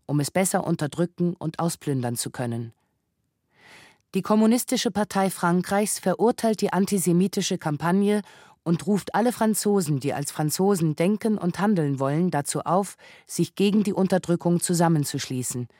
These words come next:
und den Antisemitismus sowie den repressiven und räuberischen Kapitalismus zu bekämpfen. Vereinigen wir uns und zerschlagen wir die Waffe des Antisemitismus.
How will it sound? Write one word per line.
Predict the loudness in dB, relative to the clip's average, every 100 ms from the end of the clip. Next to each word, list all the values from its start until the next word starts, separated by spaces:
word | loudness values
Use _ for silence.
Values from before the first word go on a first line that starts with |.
| _ _ _ -8
und | -4
den | -2 0
Antisemitismus | 0 2 2 2 2 0 2 0 0 0
sowie | 0 2
den | 2
repressiven | 2 0 0 -2 0 2 2
und | 0 -2
räuberischen | 2 2 2 0 0 0
Kapitalismus | 0 0 -2 0 0 2 2 0 -4 -6
zu | -4
bekämpfen. | -2 -2 -2 -4 -8 -12 _ _ _ _ _ _ _ _ _ -20 -20 -20 _
Vereinigen | -2 2 6 6 6 4
wir | 4 4
uns | 2 2
und | -2 -2
zerschlagen | -2 0 4 4 4
wir | 2
die | 2 2
Waffe | 0 0
des | -2 -2
Antisemitismus. | -2 -2 -2 0 -2 -2 -6 -6 -8 -10 -14